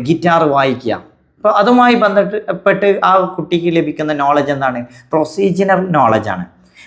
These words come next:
നെക്സ്റ്റ് വൺ മെറ്റാകോഗ്നിറ്റീവ്, അതായത് റിഫ്ലക്റ്റീവ് തിങ്കിങ് ആണ് മെറ്റാകോഗ്നിറ്റീവ് എന്ന് പറഞ്ഞാൽ. Awareness of one's own cognition and particular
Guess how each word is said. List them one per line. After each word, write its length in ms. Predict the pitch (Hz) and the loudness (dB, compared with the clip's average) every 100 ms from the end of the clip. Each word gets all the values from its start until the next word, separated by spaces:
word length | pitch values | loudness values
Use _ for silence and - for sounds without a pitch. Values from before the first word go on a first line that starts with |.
| - | -2
നെക്സ്റ്റ് 220 | 262 262 | 0 2
വൺ 100 | 247 247 180 | 2 2 0
മെറ്റാകോഗ്നിറ്റീവ്, 1000 | 196 196 - 247 240 196 151 147 123 123 101 | -2 -2 -2 0 0 -4 -6 -8 -6 -6 -4
അതായത് 260 | 175 202 226 190 | 0 0 0 -2
റിഫ്ലക്റ്റീവ് 800 | 190 - - 202 202 185 175 175 151 | -4 -4 -2 -2 -2 -2 0 0 0
തിങ്കിങ് 360 | 139 131 127 113 | 0 0 0 -2
ആണ് 120 | 123 - 135 | -2 -4 -4
മെറ്റാകോഗ്നിറ്റീവ് 880 | 135 - 160 156 131 127 127 127 113 | -4 -2 -2 -2 -8 -8 -4 -4 -2
എന്ന് 100 | 107 | -4
പറഞ്ഞാൽ. 220 | 98 92 - _ - - | -4 -8 -14 _ -12 -4
Awareness 440 | 175 202 214 214 - 190 | 0 2 2 0 0 0
of 100 | 180 - 170 | 0 -2 0
one's 220 | 185 190 - 196 | 0 -2 -6 -2
own 140 | 190 185 - | -2 -4 -2
cognition 600 | 185 185 208 226 - 139 139 | -2 0 -2 -2 -2 -4 -4
and 100 | 139 - | -4 0
particular 480 | 185 196 196 185 | 0 0 -2 0